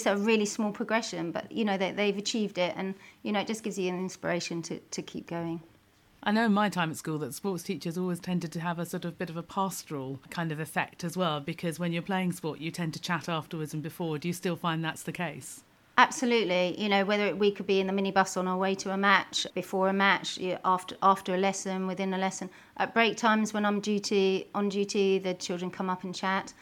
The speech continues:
Speaker 1: Yeah, I think, I, like I say, I, th-, I think I've got the best job in the school because, you know, the, the children are out of the classroom, they are having fun,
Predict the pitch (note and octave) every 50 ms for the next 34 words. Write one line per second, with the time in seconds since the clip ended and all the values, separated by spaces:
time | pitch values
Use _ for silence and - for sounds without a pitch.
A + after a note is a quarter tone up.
0 | - - - - A3 A3+ G#3 G#3+ A3+ A3+ - B3 A#3 A3 - - A3 A3 - A3
1 | G#3+ G#3+ - G3 G3+ A3 G#3 G3 G3 G3 - - - G#3 G3+ - A#3 A3 A3 G3+
2 | - - - F#3 F3+ G3+ F#3+ - - F#3+ F3 F#3 F3+ F3+ F3 - - G#3 F#3+ F3+
3 | F#3+ F#3+ F#3+ A3 G3 G3+ - - - - - - - G#3 G3+ G3+ G3 G3+ G#3+ G#3+
4 | - - G#3+ G#3 - B3 A3 F#3 F#3+ G3 G3 G3+ G3+ G3+ G3 F#3+ G3+ G3 - F3+
5 | F#3 F3+ - - F#3 F3+ F3+ - - F#3+ F#3 F#3 F#3+ G3 G3+ G3+ G3+ G#3 G3 G3+
6 | G3+ F3+ F#3 F3+ - - - F#3 F3+ F3 F3+